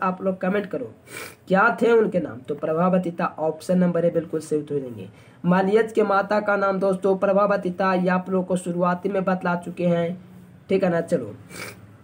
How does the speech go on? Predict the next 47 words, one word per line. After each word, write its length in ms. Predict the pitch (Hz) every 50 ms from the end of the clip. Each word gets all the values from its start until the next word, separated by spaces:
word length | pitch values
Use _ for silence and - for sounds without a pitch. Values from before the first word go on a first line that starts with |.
| - - - - - - - - - - - - 139
एकदम 320 | 151 175 180 180 190 185
धाकड़ 460 | 180 180 180 170 180 185 185 214 214
एकदम 300 | 220 214 196 190 202 196
सभी 280 | 190 185 196 185 190 190
क्वेश्चन, 460 | 180 - - - 180 175 180 160 156
ठीक 160 | 156 190 185
है 60 | 190 190
ना? 60 | 185
यही 240 | 190 196 202 214 220
सब 220 | 214 226 214 220 -
क्वेश्चन 280 | 208 202 190 202 202
आप 160 | 202 202 196 190
लोग 100 | 185 -
को 80 | 202
बोर्ड 240 | 180 185 190 190 185
exam 280 | 180 175 - 185 185 185
में 80 | 185
रहेंगे, 300 | 175 175 180 170 170 170
इतना 240 | 170 - - 185 185
आप 120 | 175 180
लोग 140 | 170 175 170
को 60 | 170
याद 200 | 170 160 156 151
रखना 200 | 156 143 147 131
है। 100 | 120 131
चलिए, 280 | 127 165 151 139 - - - - - - - - - - _ _ _ _ _ _ _ _ _ -
जितने 300 | 151 190 190 208 220 233
भी 80 | 233 233
important, 400 | 220 220 226 220 220 220 220 220
important 380 | 214 214 220 220 208 202 202 214
objective 440 | 208 185 - 202 202 196 214 202
question 280 | 208 214 202 190 202 196
इस 80 | 196 190
chapter 300 | 214 208 202 - 208 202
से 100 | 185 190
बने, 240 | 190 202 202 202 185
सभी 280 | 190 - 214 220 247 240
क्वेश्चनों 360 | - 220 196 208 214 202 202
को 120 | 196 202
यार 200 | 190 190 196 190
cover 260 | 185 196 185 185 185 180
करने, 300 | - 185 180 175 180 185
एक 180 | 208 220 214 214
भी 60 | 214
question 320 | 208 - 190 185 185 190 185
नहीं 120 | 175 170
छूटेगा। 440 | - 180 - - 139 127 120 -